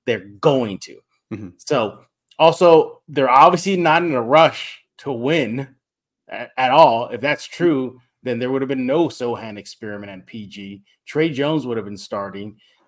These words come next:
Speaker 1: and Pop would have called every timeout in the world until they got it in
Speaker 2: <laughs>
Speaker 1: their head to throw it to Wemby to start the season.
Speaker 2: Yeah.
Speaker 1: So it doesn't seem like they're in a rush to win right now. You know, another thing, though, is for me is he,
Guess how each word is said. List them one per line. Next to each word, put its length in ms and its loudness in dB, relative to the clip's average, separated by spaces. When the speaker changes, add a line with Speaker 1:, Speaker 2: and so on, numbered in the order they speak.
Speaker 1:
and 160 -6
Pop 220 0
would 80 0
have 100 -4
called 280 -2
every 260 -4
timeout 640 -4
in 80 -10
the 120 -8
world 580 0
until 220 -8
they 120 -2
got 300 0
it 60 -2
in 80 -2
Speaker 2:
<laughs> 60 -6
Speaker 1:
their 100 -6
head 320 -6
to 100 -14
throw 240 -4
it 80 -6
to 100 -14
Wemby 440 -6
to 80 -14
start 320 -12
the 80 -20
season. 420 -8
Speaker 2:
Yeah. 160 -10
Speaker 1:
So 260 -6
it 100 -6
doesn't 260 -4
seem 260 -4
like 180 -2
they're 140 -2
in 60 -2
a 80 -2
rush 320 -4
to 80 -16
win 240 -4
right 160 -4
now. 320 -6
You 100 0
know, 140 0
another 280 2
thing, 360 -2
though, 260 2
is 340 -4
for 160 -10
me 360 -4
is 320 -16
he, 260 -10